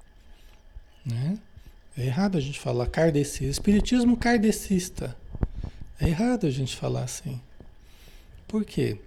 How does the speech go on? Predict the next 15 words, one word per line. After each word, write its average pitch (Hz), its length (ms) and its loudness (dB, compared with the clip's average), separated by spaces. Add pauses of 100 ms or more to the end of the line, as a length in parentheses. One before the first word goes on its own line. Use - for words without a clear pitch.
(720)
Porque 208 840 4
falando 220 440 6
Espiritismo 202 840 6
kardecista, 156 1300 2
dá 147 140 4
a - 20 8
impressão 185 560 4
que 214 160 -2
tem 202 340 6
Espiritismo 202 880 2
que 220 140 4
não 220 200 8
é 175 120 6
kardecista, 175 920 2
né? 151 140 2